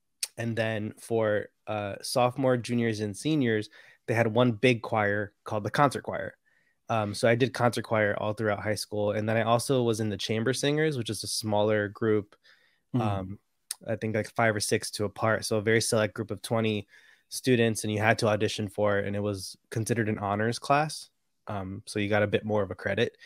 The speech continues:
Speaker 1: Uh, and I did that my last two years of high school. Um, but it
Speaker 2: What
Speaker 1: was
Speaker 2: was
Speaker 1: only
Speaker 2: that?
Speaker 1: my senior year that I did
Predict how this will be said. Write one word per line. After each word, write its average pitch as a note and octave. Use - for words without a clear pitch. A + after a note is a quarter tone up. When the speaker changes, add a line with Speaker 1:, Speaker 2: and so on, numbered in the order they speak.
Speaker 1:
Uh, A2+
and A2
I A#2+
did B2
that A2+
my G#2+
last G#2
two G#2
years G2
of G2+
high G2+
school. G2+
Um, G2+
but B2
it B2
Speaker 2:
What D3
Speaker 1:
was C3+
Speaker 2:
was C3+
Speaker 1:
only C#3+
Speaker 2:
that? D3
Speaker 1:
my B2+
senior C#3+
year G#2+
that G#2
I G#2+
did A2